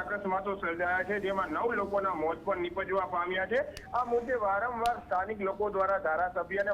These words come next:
મુખ્યમંત્રી સુધી રજૂઆત કરવામાં આવી છે, તે છતાં પણ સર્વિસ રોડ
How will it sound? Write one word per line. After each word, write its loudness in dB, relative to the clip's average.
મુખ્યમંત્રી 0
સુધી 0
રજૂઆત 2
કરવામાં 2
આવી -2
છે, 2
તે 6
છતાં 0
પણ 0
સર્વિસ -2
રોડ 2